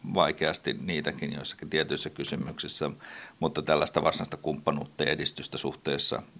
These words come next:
ei tapahdu, ja sen päälle sitten vielä näitä diplomaattisia ja taloudellisia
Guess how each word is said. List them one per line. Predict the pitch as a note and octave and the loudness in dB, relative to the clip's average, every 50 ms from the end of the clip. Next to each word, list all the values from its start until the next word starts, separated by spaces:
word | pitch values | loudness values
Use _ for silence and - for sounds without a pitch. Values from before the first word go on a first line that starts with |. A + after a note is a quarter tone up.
| - - | 4 8
ei | F#2+ F#2+ | 8 8
tapahdu, | F#2+ F#2 F2 E2+ - - E2 D#2+ - D2+ | 10 8 4 4 4 2 2 2 2 0
ja | D#2 D#2 D#2 D#2 D2 C#2+ - E2+ | 0 0 0 0 -2 -2 -4 -6
sen | - - C#2+ C#2 | -4 -4 -4 0
päälle | C#2 D2+ C#2 B1+ - - | 2 4 4 4 2 -2
sitten | - - - E2 | -6 -8 -6 -4
vielä | E2 D#2 C#2+ D2 C#2+ - - - - - - - - | -2 0 0 -2 -4 -6 -12 -20 -16 -14 -14 -10 -6
näitä | - - - - - - - - - - - - - - - - - | -6 -6 -6 -2 0 0 0 0 -2 -8 -14 -20 -20 -12 -12 0 0
diplomaattisia | E2 D2+ - D2+ D#2 D#2 D2+ D2 - - - C2+ C2+ C2+ - - | 0 0 2 0 0 0 0 -2 -4 -4 -2 -2 -2 -2 -4 -4
ja | - F2 - - - - | -4 -4 -4 -6 -6 -2
taloudellisia | - D#2+ D#2+ D#2 - D#2 C#2+ C2+ - D#2 D2 | 0 2 2 2 0 -2 -2 0 2 2 2